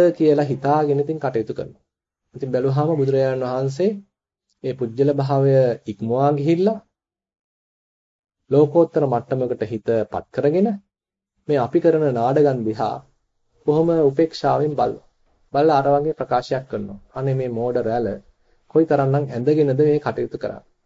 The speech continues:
කොයිතරම්නම් මුලාවකද මේ කටයුතු කරන්නේ? කොයිතරම්නම්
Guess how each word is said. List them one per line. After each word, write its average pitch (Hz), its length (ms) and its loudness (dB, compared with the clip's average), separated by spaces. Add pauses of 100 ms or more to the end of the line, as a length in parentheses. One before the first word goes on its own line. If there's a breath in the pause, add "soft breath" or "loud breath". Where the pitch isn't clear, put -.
(120)
කොයිතරම්නම් 139 560 -2
මුලාවකද 139 680 2
මේ 139 160 0
කටයුතු 120 380 -8
කරන්නේ? 101 380 -14 (840)
කොයිතරම්නම් 139 520 2